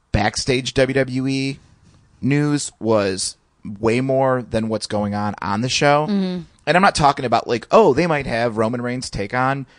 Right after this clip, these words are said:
Speaker 1: Baron Corbin next." I'm talking about, like, this wrestler wanted to quit. This
Speaker 2: Mm-hmm,
Speaker 1: wrestler, this,
Speaker 2: mm-hmm.
Speaker 1: this writer quit.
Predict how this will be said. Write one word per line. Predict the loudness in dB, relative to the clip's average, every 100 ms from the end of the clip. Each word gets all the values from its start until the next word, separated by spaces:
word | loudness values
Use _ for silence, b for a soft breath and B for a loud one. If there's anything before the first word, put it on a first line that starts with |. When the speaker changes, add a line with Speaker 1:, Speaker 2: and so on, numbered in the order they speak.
| b
Speaker 1:
Baron | -2 -2 0
Corbin | 2 2 0
next." | -4 -4 -4
I'm | 0
talking | 0 0 -2
about, | 0 0
like, | -2 -6 -8 b b 2
this | 2 4
wrestler | 0 -2 -2 0
wanted | 0 0
to | -2
quit. | -2 -4 -4 b b
This | 4 4
Speaker 2:
Mm-hmm, | 6
Speaker 1:
wrestler, | 4 6 4 4
this, | 4 4
Speaker 2:
mm-hmm. | 4 4
Speaker 1:
this | 4 2 4
writer | 4 4 0
quit. | -2 -6 -6